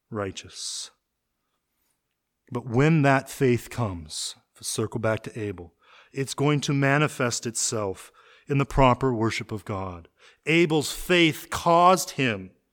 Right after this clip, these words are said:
to come to God on his terms, not to earn his right standing, but because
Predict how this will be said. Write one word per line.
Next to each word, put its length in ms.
to 100
come 320
to 80
God 320
on 140
his 260
terms, 540
not 280
to 200
earn 400
his 340
right 240
standing, 500
but 180
because 480